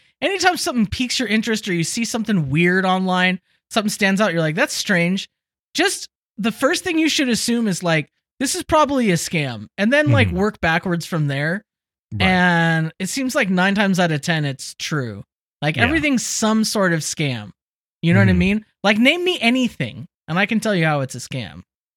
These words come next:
Speaker 1: Pretty much.
Speaker 2: Um, the, the globe Earth.
Speaker 1: The glo- <laughs>
Speaker 2: The moon landing.
Speaker 1: The globe.
Speaker 2: <laughs>
Speaker 1: Yeah, yeah, yeah. Well, the moon landing was a scam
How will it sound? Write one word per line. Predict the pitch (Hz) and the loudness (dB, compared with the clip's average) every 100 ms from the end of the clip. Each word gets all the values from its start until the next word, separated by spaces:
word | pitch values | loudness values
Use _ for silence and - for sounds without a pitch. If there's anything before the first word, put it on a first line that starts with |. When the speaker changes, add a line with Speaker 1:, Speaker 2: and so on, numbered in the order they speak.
| - | -4
Speaker 1:
Pretty | 127 113 | 2 4
much. | 101 95 87 85 | 2 2 -2 -4
Speaker 2:
Um, | 78 - _ _ _ _ _ _ _ _ | -8 -12 _ _ _ _ _ _ _ _
the, | 113 107 113 | -6 0 0
the | 98 104 104 | 0 -2 -2
globe | - - 123 123 104 | 0 2 4 4 2
Earth. | 110 92 82 - - - _ _ _ _ _ _ _ _ _ _ _ _ _ _ _ _ | 0 -2 -4 -8 -8 -18 _ _ _ _ _ _ _ _ _ _ _ _ _ _ _ _
Speaker 1:
The | 190 | -2
glo- | - - - - - | 0 0 -2 -6 -6
<laughs> | - - - - | -6 -4 -2 2
Speaker 2:
The | |
moon | 135 131 143 139 | 2 4 4 2
landing. | 113 92 | 0 0
Speaker 1:
The | |
globe. | - 233 320 403 - _ - | 0 4 2 2 -6 _ -14
Speaker 2:
<laughs> | 370 - - - 855 880 | -12 -12 -14 -18 -14 -4
Speaker 1:
Yeah, | 240 247 | 0 2
yeah, | 247 208 | 2 0
yeah. | 190 254 226 | 0 0 0
Well, | 190 269 254 220 - | 2 0 0 -8 -6
the | 277 | 0
moon | 240 311 427 | 2 2 0
landing | 359 294 262 | 0 0 0
was | 220 180 | -2 -2
a | 180 | -4
scam | - 208 196 180 170 160 | -4 0 2 4 2 -2